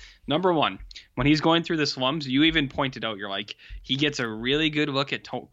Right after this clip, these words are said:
Tokyo, or, uh, like, wherever he's, like, going down from, like, the upper, like, upper city to the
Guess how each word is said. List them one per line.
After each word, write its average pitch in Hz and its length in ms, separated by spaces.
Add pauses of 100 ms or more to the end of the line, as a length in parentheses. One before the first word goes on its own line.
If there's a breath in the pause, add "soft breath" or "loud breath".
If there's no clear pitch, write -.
Tokyo, 95 500 (520 loud breath)
or, 123 240
uh, 120 240
like, 120 240
wherever 131 320
he's, 131 300
like, 117 160
going 123 300
down 113 320
from, 110 220
like, 101 340 (380 soft breath)
the 117 380
upper, 127 480
like, 113 180 (160)
upper 135 260
city 127 520
to 110 520
the 101 420